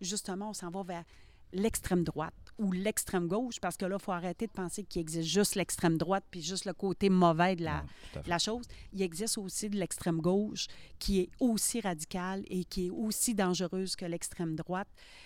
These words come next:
Speaker 1: Et ça, ça, ça, ça va avec le mal-être et ça va avec la, la, les, les, les, euh, les commissions Charbonneau qui ont jamais abouti,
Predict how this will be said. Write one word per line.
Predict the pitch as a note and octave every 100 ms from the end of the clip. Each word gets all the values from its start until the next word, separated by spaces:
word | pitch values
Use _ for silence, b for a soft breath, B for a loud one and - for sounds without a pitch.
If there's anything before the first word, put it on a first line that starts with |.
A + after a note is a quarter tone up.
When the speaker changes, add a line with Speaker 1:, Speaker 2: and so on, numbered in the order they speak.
| B -
Speaker 1:
Et | G3
ça, | - B3+
ça, | - -
ça, | - F#3 -
ça | - F3
va | A3
avec | A#3 F#3+ F#3+
le | E3+
mal-être | F3 G3 G3 G3 G#3+ G#3 - _ -
et | F#3+
ça | - E3
va | F#3+
avec | G3 F3+ - - -
la, | F3 E3+ -
la, | F3 D#3 D3+ - B B B B B B B _ G#3
les, | F#3 -
les, | F#3 -
les, | F3+ E3+ D#3+ D#3
euh, | D3+ D3+ - - -
les | F3 D#3+ D#3+ D3 - -
commissions | B3 G3+ - A#3
Charbonneau | - A3+ F3+ E3+ F3 G#3 A3+ -
qui | G3 E3+
ont | D#3+ D#3+
jamais | E3 F3+ F#3 F#3+
abouti, | E3+ D3+ - - - A#3 A#3+